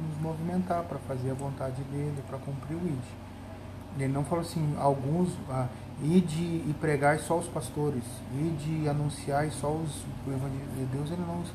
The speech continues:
ele não especificou uma classe de liderança, obreiro. Ele disse, "Ide", e que, na verdade, não é uma heresia, no original do grego ali, aquele texto ali, não é ide.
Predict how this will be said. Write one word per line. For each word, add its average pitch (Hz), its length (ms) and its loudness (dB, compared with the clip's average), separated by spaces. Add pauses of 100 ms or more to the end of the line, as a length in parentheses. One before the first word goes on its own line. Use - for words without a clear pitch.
(540)
ele 139 200 2
não 143 140 4
especificou - 640 -2
uma 170 140 2
classe 147 540 4
de 131 200 -2
liderança, 131 920 2
obreiro. 131 600 4 (540)
Ele 135 340 2
disse, 156 340 -2
"Ide", 185 480 2 (400)
e 143 40 -2 (120)
que, 151 80 -2
na 143 240 6
verdade, 139 720 4 (1160)
não 131 180 0
é 135 40 2
uma 135 120 0
heresia, 131 560 2 (1040)
no 131 160 2
original 139 580 6
do 131 400 -2
grego 135 420 4
ali, 127 200 4
aquele 131 320 -4
texto 135 280 0
ali, 127 160 0
não 135 300 2
é 147 140 0
ide. 160 360 -2